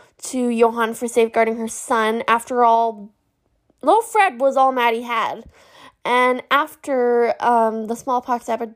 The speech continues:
epidemic, the king gave Johann rooms in the Christianborg Palace, and Christian started asking Johann about, like, state matters, like, more and more, like, he was, like, definitely trusting him. And I think Maddie was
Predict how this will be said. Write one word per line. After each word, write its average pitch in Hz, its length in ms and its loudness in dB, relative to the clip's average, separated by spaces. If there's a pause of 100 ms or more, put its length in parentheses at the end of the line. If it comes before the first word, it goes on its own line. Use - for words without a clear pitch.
(140)
epidemic, 233 560 -6
the 247 80 -8
king 294 320 -8
gave 240 220 2
Johann 240 420 -4
rooms 240 260 -4
in 233 120 -6
the 233 40 -6
Christianborg 226 600 -6
Palace, 302 680 -2 (560)
and 240 340 2
Christian 427 360 -2
started 285 640 2
asking 247 420 -2
Johann 220 640 -2
about, 220 800 2
like, - 480 -4
state - 420 -6
matters, 226 420 0
like, 220 160 0
more 226 240 -2
and 226 80 -4
more, 220 280 -4
like, 214 260 -4
he - 140 -10
was, 233 180 -8
like, 226 260 -4
definitely 226 380 -4
trusting 220 400 -12
him. 208 280 -10 (500)
And 220 400 2
I 214 100 0
think 233 220 -6
Maddie 220 340 2
was 214 640 -6